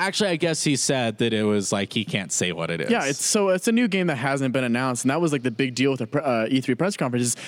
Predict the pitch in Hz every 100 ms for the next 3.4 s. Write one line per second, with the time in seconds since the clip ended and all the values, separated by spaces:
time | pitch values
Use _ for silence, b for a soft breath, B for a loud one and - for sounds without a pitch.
0 | B 208 240 233 170 165 151 139 147 127
1 | 107 107 123 - 160 151 98 110 156 _
2 | _ _ _ _ _ - - 165 127 151
3 | 143 196 147